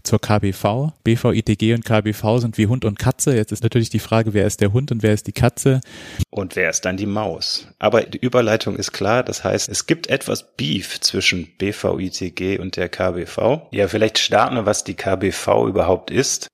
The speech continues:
Speaker 2: Wir haben auch Feedback bekommen, dass wir die Abkürzung immer mal wieder erklären sollen. Also K B V steht für Kassenärztliche Bundesvereinigung. Das Gleiche, was ich jetzt erzählen werde, gibt's auch für die Zahnärzte. Das wäre dann zum Beispiel die Kassenzahnärztliche Bundesvereinigung.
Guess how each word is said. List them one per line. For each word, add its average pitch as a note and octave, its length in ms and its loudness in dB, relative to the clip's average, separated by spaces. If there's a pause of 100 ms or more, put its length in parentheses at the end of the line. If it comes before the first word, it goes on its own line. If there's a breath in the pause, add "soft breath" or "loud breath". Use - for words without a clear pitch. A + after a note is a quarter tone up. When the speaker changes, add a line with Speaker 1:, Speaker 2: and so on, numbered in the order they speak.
Speaker 2:
Wir G2 260 0
haben G2+ 220 -2
auch F2+ 160 -2
Feedback - 420 -2
bekommen, F#2+ 420 0
dass F2+ 280 -2
wir F2+ 320 2
die E2+ 340 -4
Abkürzung - 480 0
immer E2+ 160 -2
mal F2 140 0
wieder E2+ 180 0
erklären E2 460 -2
sollen. D#2 220 -8
Also E2 260 -4
K - 200 0
B F#2+ 140 -2
V A#2 300 2
steht - 340 -4
für F#2 300 0
Kassenärztliche - 960 -4
Bundesvereinigung. A2 1200 2
Das - 180 -4
Gleiche, F#2 360 2
was F2+ 120 -2
ich F2+ 120 -8
jetzt F#2+ 180 -2
erzählen F#2 560 -2
werde, F#2 300 2
gibt's - 200 -4
auch F2+ 120 -4
für E2 100 -4
die E2 140 -4
Zahnärzte. G2+ 720 0
Das F2 120 -4
wäre F2 120 2
dann E2+ 100 0
zum - 120 -6
Beispiel E2+ 220 -2
die F2 80 -6
Kassenzahnärztliche F2+ 1120 -4
Bundesvereinigung. G2 1040 0